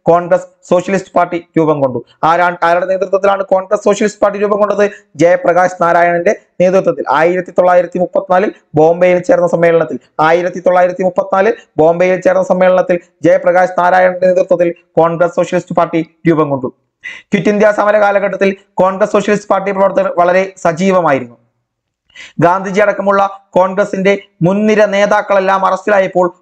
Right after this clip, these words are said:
ഒളിവിൽ നിന്നുകൊണ്ട് സമരത്തിന് ശക്തമായ പിന്തുണ നൽകിയത് ജയപ്രകാശ് നാരായൺ, ആസ്-, അരുണ ആസിഫ് അലി തുടങ്ങിയവരാണ്. അതായത്, ഗാന്ധിജി അടക്കമുള്ള മുൻനിര നേതാക്കൾ അറസ്റ്റിലായി. ആ സമയത്ത് ഒളിവിൽ നിന്നുകൊണ്ട് സമരത്തിന്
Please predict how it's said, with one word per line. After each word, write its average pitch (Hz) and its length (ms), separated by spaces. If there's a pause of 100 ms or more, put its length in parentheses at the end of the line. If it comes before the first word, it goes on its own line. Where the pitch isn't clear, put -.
ഒളിവിൽ 202 300
നിന്നുകൊണ്ട് 185 380
സമരത്തിന് 190 460
ശക്തമായ 196 520
പിന്തുണ 185 280
നൽകിയത് 175 460 (260)
ജയപ്രകാശ് 180 540
നാരായൺ, 175 380 (260)
ആസ്-, 156 280
അരുണ 185 200
ആസിഫ് 170 440
അലി 170 160 (200)
തുടങ്ങിയവരാണ്. 156 540
അതായത്, 143 340
ഗാന്ധിജി 175 440
അടക്കമുള്ള 190 380
മുൻനിര 190 260
നേതാക്കൾ 208 360
അറസ്റ്റിലായി. 202 380 (300)
ആ 214 100
സമയത്ത് 185 320
ഒളിവിൽ 190 300
നിന്നുകൊണ്ട് 190 340
സമരത്തിന് 185 460